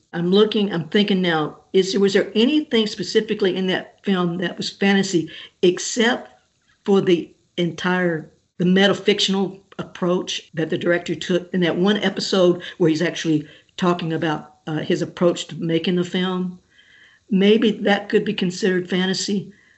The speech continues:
but, you know, that, that was, that was just one thing that stuck out to me. I'm sure there may have been more if I,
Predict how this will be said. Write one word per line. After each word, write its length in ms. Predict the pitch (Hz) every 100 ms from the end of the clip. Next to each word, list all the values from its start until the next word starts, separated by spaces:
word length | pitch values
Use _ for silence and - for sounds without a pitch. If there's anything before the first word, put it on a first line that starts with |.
| _
but, 240 | 226 220 -
you 80 | 185
know, 220 | 165 165 196 - _ _ _
that, 260 | - - 185
that 140 | 202
was, 200 | 202 -
that 160 | 208 208
was 120 | 185
just 200 | 180 -
one 120 | 180
thing 120 | 185
that 100 | 156
stuck 220 | - 170 165
out 200 | 156 -
to 120 | 151
me. 100 | 147
I'm 120 | 151
sure 180 | 151 180
there 140 | 156
may 140 | 151 156
have 80 | 156
been 140 | 143
more 240 | 147 147
if 100 | 143 151
I, 200 | 143